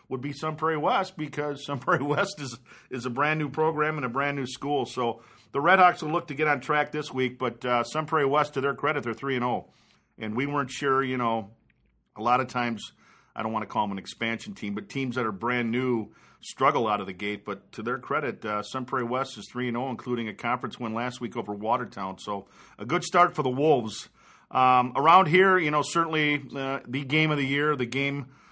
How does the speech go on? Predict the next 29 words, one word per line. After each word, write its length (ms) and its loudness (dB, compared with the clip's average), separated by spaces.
of 120 0
the 60 0
year 140 4
in 80 2
any 180 4
sport 400 2
really 300 2
is 120 -2
always 240 2
Parker 300 0
Craig 300 -4
football, 380 -2
and 100 -2
that's 200 -6
what's 160 -10
on 160 -4
tap 260 -2
Friday 260 0
night 200 -4
at 80 -6
Monterey 360 -2
Stadium, 560 -4
the 220 -4
coveted 520 -2
battle 320 4
for 160 -6
the 60 -6
Monterey 420 -2
Rock. 520 4